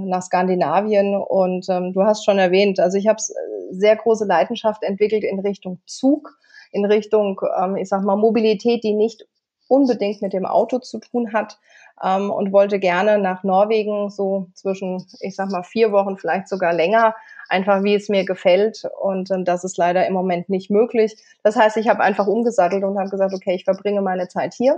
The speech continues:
Natürlich, das ist, ähm, die best-, das Beste, was man haben kann, so gut dreißig Meter vom Strand entfernt zu sein. Und auf der anderen Seite aber so ein bisschen zu gucken, was macht Deutschland?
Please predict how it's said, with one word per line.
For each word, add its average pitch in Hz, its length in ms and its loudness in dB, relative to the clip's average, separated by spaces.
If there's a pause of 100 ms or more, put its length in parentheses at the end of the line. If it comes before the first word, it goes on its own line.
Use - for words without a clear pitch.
Natürlich, 226 540 -4
das 202 180 -8
ist, 185 340 -8
ähm, 190 140 -4
die 190 80 -2
best-, 190 320 0
das 185 140 0
Beste, 226 300 4
was 196 140 2
man 185 220 -6
haben 214 220 0
kann, 196 240 -4
so 185 80 -6
gut 196 200 -10
dreißig 185 380 2
Meter 190 240 -4
vom 185 180 -12
Strand 190 320 -6
entfernt 220 460 -4
zu 214 120 -6
sein. 190 380 0 (460)
Und 196 200 2
auf 208 120 4
der 175 160 4
anderen 220 260 4
Seite 196 380 2
aber 185 180 0
so 190 80 -4
ein 190 80 -4
bisschen 202 280 -6
zu 190 120 -10
gucken, 190 300 -10
was 185 160 -4
macht 185 200 -8
Deutschland? 247 680 2